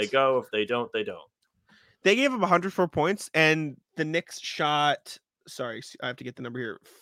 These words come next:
Speaker 2: forty-four percent from three.
Speaker 1: Mm.
Speaker 2: That's a damn good defensive game.
Speaker 1: That's 'cause they
Speaker 2: Like,
Speaker 1: shot, uh, like, thirty-five percent <laughs> from the field. It was
Speaker 2: that,
Speaker 1: a
Speaker 2: that's
Speaker 1: terrible
Speaker 2: my
Speaker 1: game.
Speaker 2: point.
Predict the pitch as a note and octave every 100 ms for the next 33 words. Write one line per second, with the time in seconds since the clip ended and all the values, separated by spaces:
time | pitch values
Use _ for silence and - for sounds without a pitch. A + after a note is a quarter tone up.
0 | _ F3+ E3+ F3+ F#3 E3 D#3+ D#3 D3+ C3
1 | C3+ A#2+ G#2+ F2 _ _ _ _ _ F#3
2 | G#3+ D4+ F3 F#3 - G3+ G3 F#3 F3 F#3
3 | E3+ D3+ C#3+ C3+ - - - E3+ D#3 -
4 | F#2 E2 - _ F2+ E2+ D#2+ - F2+ F#2
5 | G#2 F#2+ F2 G2 F#2+ - - - B2+ -
6 | - _ - - A3+ F3+ D3+ C#3 A2 G#2
7 | D3+ A#3+ G3+ F3 C4 C#4 B3 A#3 - B3
8 | G#4 D#3+